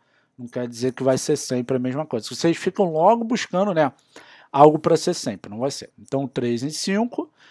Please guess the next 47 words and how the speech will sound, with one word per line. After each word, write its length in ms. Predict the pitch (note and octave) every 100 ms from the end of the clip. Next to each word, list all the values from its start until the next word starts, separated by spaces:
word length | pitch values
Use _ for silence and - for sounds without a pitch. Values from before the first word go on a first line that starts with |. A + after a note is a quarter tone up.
| _ -
Depois 400 | E3+ - C3+ C3
eu 60 |
não 100 | C#3+
tinha 180 | C3 C3+
mais 280 | C3 C3+ -
três 320 | B2+ A#2+ B2
azuis, 340 | E3+ D#3+ G#3
eu 80 | G3+
tinha 140 | - A#2+
apenas 340 | B2+ B2 C3+
duas, 340 | D3 G3+ C#4
porque 200 | - -
uma 180 | A#2 A2+
já 100 | A#2+
saiu 300 | A#2 B2+ A2+
e 40 | A2
não 80 | A#2
voltou. 600 | E3 F#3 F#3+ G3 A#3 - _ _ _ _
Em 140 | D#3 G3
quatro, 460 | - E2+ - - _ -
beleza? 460 | A#2 E3+ G#3+ C#4 _ _ _ _ _ _ _ _ _ _ G#2
Agora 240 | B2 C3+
vamos 220 | C#3+ D#3+
pra 160 | E3+ D#3+
letra 340 | D#3+ F3 G#3
C. 440 | - - F#3+ F#3 C3
O 20 |
que 180 | C3 B2+
que 100 | D#3
diz 220 | D#3+ D#3
a 60 |
letra 280 | E3 E3 E3+
C 280 | D3+ - D3+
pra 180 | D3+ C#3
gente? 460 | B2 F#2+ - - _ _ _ _ _ _ _ _ _ _ _ _ _ _ _ _ _ _ _ _ -
A 100 | E3
letra 360 | A#3+ C4+ G#3
C 300 | D#3+ - A3
que 100 | A3
tu 140 | - A3
tem 160 | G#3
que 80 | G3+
tomar 260 | G#3+ G3 G3+
cuidado 460 | - D3+ D3+ E3
na 100 | F#3
pegadinha, 640 | F3 F3+ G3+ F3 C3+ A#2 -
tá? 260 | C3 D3+